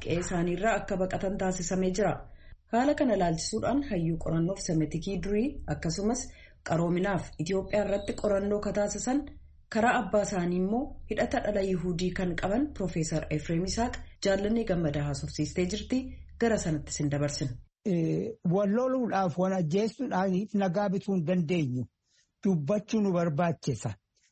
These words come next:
Speaker 2: Kanaafi waan ta'e kun baay'ee nu gaddisiiseera. Hundumti keenya immoo firootas qabna. Biyya Israa'el kan ta'anis qabna.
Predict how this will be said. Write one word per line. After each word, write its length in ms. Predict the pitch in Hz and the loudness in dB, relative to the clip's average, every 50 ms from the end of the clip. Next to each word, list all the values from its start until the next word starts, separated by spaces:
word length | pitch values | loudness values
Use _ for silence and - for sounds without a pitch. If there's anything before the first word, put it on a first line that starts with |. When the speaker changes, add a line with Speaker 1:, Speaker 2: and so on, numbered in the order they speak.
| _ _ - | _ _ 0
Speaker 2:
Kanaafi 540 | - 202 214 220 220 214 202 - - 208 214 | 2 2 4 4 2 2 0 0 2 2 2
waan 300 | 202 185 196 208 226 226 | 2 2 2 2 2 0
ta'e 180 | 185 214 185 190 | 0 0 0 0
kun 200 | - - 185 170 | 0 0 0 2
baay'ee 480 | 139 120 160 220 226 254 220 214 220 - - _ _ _ _ _ _ - | 2 2 0 0 0 0 0 0 -2 -4 -6 _ _ _ _ _ _ -2
nu 180 | 196 175 180 170 | 0 0 0 2
gaddisiiseera. 1000 | 147 175 165 139 143 139 - 190 190 180 180 - - 226 233 226 196 147 107 - - _ _ _ _ _ _ _ - | 2 0 0 0 -2 0 0 2 2 2 0 -2 -2 0 0 2 0 -2 -4 -6 -12 _ _ _ _ _ _ _ -4
Hundumti 420 | 240 269 302 294 262 240 233 240 202 | -2 0 0 0 0 0 -2 -2 -2
keenya 340 | - 240 233 220 202 196 | 0 0 2 2 2 2
immoo 400 | 196 202 233 349 320 226 151 104 - _ _ _ _ _ - | 2 2 2 2 2 0 -2 -4 -8 _ _ _ _ _ -6
firootas 540 | - 202 190 196 226 226 - 240 269 - - | -2 0 0 2 0 0 0 -2 -2 -2 -2
qabna. 420 | - 247 240 - 165 135 - - - _ _ _ _ _ _ _ | -2 -2 0 0 0 -2 -4 -6 -12 _ _ _ _ _ _ _
Biyya 280 | - 180 185 202 214 196 | -2 -2 0 0 0 0
Israa'el 400 | 175 - 180 180 175 180 180 175 | 0 0 0 0 2 2 2 0
kan 180 | - 185 180 - | 0 0 0 0
ta'anis 420 | - 185 185 180 180 185 185 180 - | 0 0 0 0 0 0 0 -2 -2
qabna. 360 | - 214 214 190 151 131 107 | -2 -2 0 0 0 -2 -4